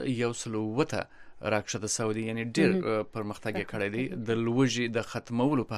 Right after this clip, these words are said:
Speaker 1: حواله سره. او پاکستان تیر کال په یو سلو اووه نمبر و چې اوس یو سلو شپږ ته راکښته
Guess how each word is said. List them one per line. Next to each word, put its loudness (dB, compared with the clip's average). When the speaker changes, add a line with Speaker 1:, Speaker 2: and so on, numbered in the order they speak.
Speaker 1:
حواله 4
سره. 0
او 6
پاکستان 0
تیر -2
کال 0
په -2
یو 2
سلو -4
اووه 0
نمبر -2
و -4
چې -2
اوس -2
یو 0
سلو -6
شپږ -2
ته -4
راکښته -4